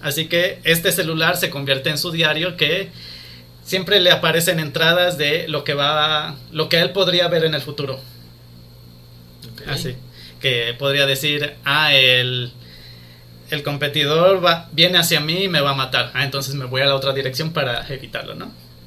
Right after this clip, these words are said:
Speaker 1: Y así va sucediendo este survival game. Están chistosos los diarios de cada uno en realidad. <laughs> Bueno,
Speaker 2: Te
Speaker 1: es-,
Speaker 2: creeré, no lo he visto.
Speaker 1: está Yuno, que sería su contraparte, que está enamorada de, de Yuki.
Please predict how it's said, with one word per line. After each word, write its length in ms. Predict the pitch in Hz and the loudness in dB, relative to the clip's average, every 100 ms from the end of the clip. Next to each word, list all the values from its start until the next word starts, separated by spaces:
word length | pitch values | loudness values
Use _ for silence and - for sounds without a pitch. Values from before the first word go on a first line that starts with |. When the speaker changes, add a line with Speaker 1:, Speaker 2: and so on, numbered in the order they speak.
| - - - - - - - - - - - - - - | -20 -20 -20 -20 -18 -18 -18 -20 -20 -20 -20 -20 -20 -8
Speaker 1:
Y 220 | 233 - | -6 -4
así 320 | - 139 - 147 | 0 0 0 0
va 140 | 139 | 0
sucediendo 680 | 135 135 131 131 151 170 180 | -2 -4 -4 -2 -2 -4 -2
este 240 | 147 147 151 | -4 -2 -4
survival 640 | 151 131 127 127 120 123 | -4 -4 -4 -4 -6 -8
game. 220 | 123 - - - - - - - | -10 -12 -20 -20 -20 -20 -20 -20
Están 240 | - 165 190 | -4 0 2
chistosos 460 | 285 - 147 175 | 0 -2 -2 -2
los 160 | 135 127 | -2 0
diarios 300 | 131 131 131 | 0 0 -4
de 100 | 123 | -4
cada 200 | 131 123 | -4 -4
uno 200 | 123 120 | -6 -10
en 80 | 117 | -10
realidad. 320 | 113 117 113 | -8 -8 -8
<laughs> 60 | - 123 131 - - - - - - - - | -10 -14 -16 -16 -20 -20 -20 -20 -18 -18 -6
Bueno, 280 | 165 156 127 - - - | 0 0 0 -10 -18 -8
Speaker 2:
Te 100 | 147 | -4
Speaker 1:
es-, 100 | 135 | -2
Speaker 2:
creeré, 200 | 131 143 | -2 -4
no 100 | 175 | -4
lo 80 | 131 | -6
he 40 | |
visto. 280 | 120 120 202 - | -8 -10 -14 -16
Speaker 1:
está 220 | - 147 139 | -4 0 2
Yuno, 460 | 135 160 170 208 | 0 0 0 0
que 80 | 165 | 0
sería 340 | 165 143 143 | 0 0 0
su 180 | 139 143 | -2 -4
contraparte, 800 | 135 135 127 123 123 123 190 330 - - - | -6 -6 -6 -4 -4 -4 -6 -6 -10 -12 0
que 80 | 151 | 0
está 320 | 147 170 170 | 4 6 6
enamorada 500 | 160 143 139 143 135 | 4 0 2 2 2
de, 260 | 127 131 - - - | 0 -6 -14 -12 -8
de 120 | 123 | -2
Yuki. 400 | 156 170 160 | 0 0 0